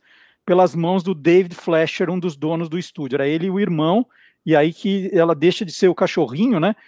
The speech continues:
Aquelas, a, a, as orelhas longas passam a ser brincos de argolas,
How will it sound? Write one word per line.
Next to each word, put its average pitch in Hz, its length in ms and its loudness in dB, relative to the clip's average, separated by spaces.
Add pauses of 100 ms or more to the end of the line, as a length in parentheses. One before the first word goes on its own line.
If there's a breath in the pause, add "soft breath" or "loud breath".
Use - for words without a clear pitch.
(200 soft breath)
Aquelas, 160 420 0
a, 147 120 0
a, 143 460 2
as 135 100 -2
orelhas 156 800 2
longas 160 580 2
passam 165 280 -4
a - 20 -6
ser - 140 -6
brincos 156 480 -4
de 139 100 -2
argolas, 151 840 4